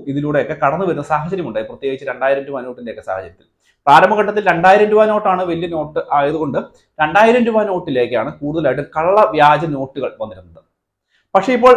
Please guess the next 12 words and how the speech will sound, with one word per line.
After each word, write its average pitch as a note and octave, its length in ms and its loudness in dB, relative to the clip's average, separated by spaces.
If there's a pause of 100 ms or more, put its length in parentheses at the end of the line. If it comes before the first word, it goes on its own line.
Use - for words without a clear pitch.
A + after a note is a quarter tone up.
(200)
വിപണിയിൽ B3 440 2
നിന്നും G3+ 200 -2 (220)
രണ്ടായിരം G#3 580 4
രൂപ A#3 240 4 (100)
നോട്ട് G3+ 300 -4 (380)
പിൻവലിച്ചതോടുകൂടി F#3 920 2 (640)
അഞ്ഞൂറ് B3+ 580 4
രൂപ G#3+ 260 4
നോട്ടിന്റെ E3+ 460 -2
കറൻസിയിലാണ് C3+ 800 -6 (240)
ഇപ്പോൾ A#2 200 -8 (480)
കള്ളനോട്ട് E3+ 600 0